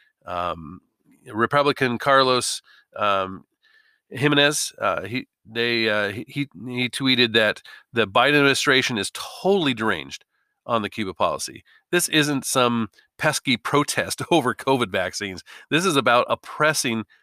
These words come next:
a brutal communist regime, freeing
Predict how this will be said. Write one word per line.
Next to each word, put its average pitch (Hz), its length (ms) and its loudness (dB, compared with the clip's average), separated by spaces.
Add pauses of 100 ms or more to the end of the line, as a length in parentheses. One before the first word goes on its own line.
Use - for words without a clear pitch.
(400)
a 131 120 0
brutal 143 640 4
communist 139 500 0
regime, 110 580 -4 (800)
freeing 151 720 0